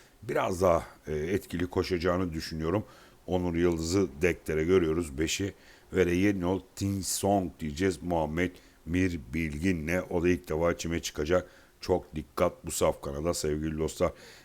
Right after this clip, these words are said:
Evet, on, bir, beş, yedi sıralamam bu şekilde sekizinci koşuda.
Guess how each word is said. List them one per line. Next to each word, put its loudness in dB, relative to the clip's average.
Evet, 2
on, 4
bir, 4
beş, 0
yedi 2
sıralamam 0
bu -8
şekilde -4
sekizinci -6
koşuda. -6